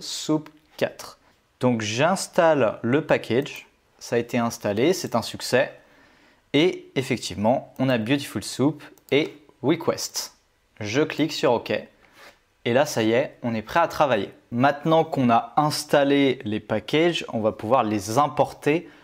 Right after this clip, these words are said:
sur notre fichier Python. Donc je vais importer le package request et je vais importer le package Beautiful Soup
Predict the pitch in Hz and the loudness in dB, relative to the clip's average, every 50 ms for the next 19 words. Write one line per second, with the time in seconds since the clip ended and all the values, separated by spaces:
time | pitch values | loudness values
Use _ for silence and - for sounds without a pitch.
0 | _ _ _ - - - - - - - 196 202 202 - - - - 135 139 143 | _ _ _ -14 -10 -6 -4 -2 0 2 2 2 2 0 -4 -8 -2 0 0 0
1 | 143 - 151 135 139 131 120 - 170 165 165 - 156 135 - 113 92 - _ _ | 2 0 -2 -2 -2 -4 0 2 2 0 0 0 -4 -6 -4 -8 -10 -10 _ _
2 | _ _ _ _ _ _ _ _ _ _ _ _ _ - 123 123 120 110 120 120 | _ _ _ _ _ _ _ _ _ _ _ _ _ -2 0 2 2 2 0 0
3 | 113 117 117 113 - - 135 135 135 131 - 135 127 - - - - 139 131 127 | 2 2 0 0 0 0 0 0 2 2 0 0 0 -2 -6 -2 0 0 2 0
4 | 113 - - - _ _ _ 113 107 107 104 - 117 107 - - - 110 107 104 | -2 -4 -8 -18 _ _ _ -8 -8 -6 -4 -4 -4 -4 -2 -4 -4 -4 -4 -4
5 | - - 117 104 95 101 98 - - - - 160 165 175 165 - - - - 190 | -8 -10 -10 -8 -8 -8 -8 -10 -12 -2 2 2 2 2 0 -4 -8 -4 -4 -4
6 | 170 - - - - - _ _ _ _ _ - 131 131 135 123 120 127 123 - | -4 -4 -10 -20 -20 -20 _ _ _ _ _ -2 0 0 2 2 2 0 0 0
7 | - 151 156 151 151 - 156 147 - - - - 156 147 139 131 117 - 127 117 | 0 0 0 2 2 2 0 0 0 -4 -4 -2 0 2 2 0 0 0 -2 0
8 | - 123 113 104 - - - 131 123 123 - 131 117 - - 110 - - - 160 | 0 -2 -2 -2 -6 -4 -2 -2 -2 0 0 -2 0 0 -2 -2 -2 0 2 2
9 | 175 196 - | 2 2 0